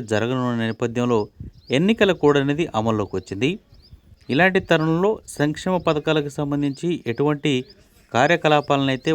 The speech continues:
వాలంటీర్లు మరియు సచివాలయ సిబ్బంది చేయొద్దంటూ అధికారికంగా ఎన్నికల కమిషన్ అయితే ఉత్తర్వులను జారీ చేసింది. మరి ఇప్పుడు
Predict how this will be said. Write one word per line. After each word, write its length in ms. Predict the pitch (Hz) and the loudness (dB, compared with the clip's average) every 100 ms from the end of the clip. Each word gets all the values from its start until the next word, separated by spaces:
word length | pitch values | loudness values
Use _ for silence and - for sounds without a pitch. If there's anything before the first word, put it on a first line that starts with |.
| 113 | 2
వాలంటీర్లు 560 | 113 131 143 147 143 170 175 135 | 2 2 0 -2 -2 -4 -4 -2
మరియు 200 | 135 127 | 0 0
సచివాలయ 380 | 120 - 151 151 139 | -2 2 2 2 0
సిబ్బంది 380 | 127 135 135 131 120 | -2 -2 -2 -4 0
చేయొద్దంటూ 520 | 123 123 127 123 123 117 - _ _ - _ - 107 | 0 0 -4 -2 -2 -2 -10 _ _ -20 _ -8 0
అధికారికంగా 680 | 135 185 196 175 165 165 170 190 120 | 0 2 0 0 -2 -2 -2 -2 -2
ఎన్నికల 340 | 147 156 156 - | -2 0 -2 0
కమిషన్ 340 | 131 131 - 131 | -4 -4 -4 -6
అయితే 160 | 147 160 107 | -2 -2 -4
ఉత్తర్వులను 520 | - 135 127 131 156 123 | -2 -2 0 -2 -2 0
జారీ 200 | 98 92 87 | -2 -2 -6
చేసింది. 400 | 87 - 107 151 - _ _ _ _ _ _ - | -12 -6 -4 -4 -6 _ _ _ _ _ _ -2
మరి 180 | 165 190 175 180 _ _ _ - | 4 4 2 -4 _ _ _ -4
ఇప్పుడు 240 | 143 165 | -2 2